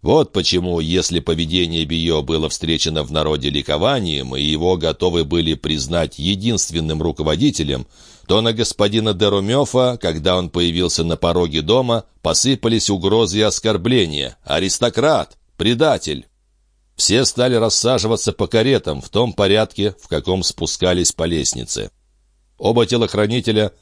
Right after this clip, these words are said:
заняли свои места на козлах. Пока они выходили на улицу, господин де Валори обратился к королю.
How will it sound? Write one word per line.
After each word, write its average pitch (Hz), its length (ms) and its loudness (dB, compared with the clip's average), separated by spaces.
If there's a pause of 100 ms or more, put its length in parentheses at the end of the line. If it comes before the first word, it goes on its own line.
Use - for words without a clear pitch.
заняли 104 440 0
свои 90 320 0
места 87 360 -2
на 85 120 -2
козлах. 65 640 -6 (640)
Пока 73 300 2
они 98 180 2
выходили 90 440 0
на 85 160 0
улицу, 123 560 2 (160)
господин 90 540 -2
де 85 100 0
Валори 82 520 0 (120)
обратился 80 680 -2
к - 40 -20
королю. 82 460 -2